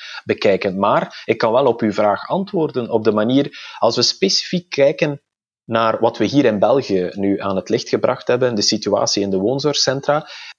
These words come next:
Gelijkaardig onderzoek heeft plaatsgevonden in het Verenigd Koninkrijk, waar men tot een aantal, ja,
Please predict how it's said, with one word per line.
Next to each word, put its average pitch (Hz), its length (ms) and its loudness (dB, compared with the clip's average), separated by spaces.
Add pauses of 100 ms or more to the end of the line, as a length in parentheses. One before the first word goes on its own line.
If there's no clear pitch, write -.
(200)
Gelijkaardig 131 840 0
onderzoek 147 540 0
heeft 117 260 -2
plaatsgevonden 113 640 -2
in 104 100 -6
het 101 160 -4
Verenigd 95 400 -4
Koninkrijk, 175 960 -2
waar 113 240 2
men 127 240 2
tot 117 180 -2
een 110 120 2
aantal, 113 680 2
ja, 113 480 0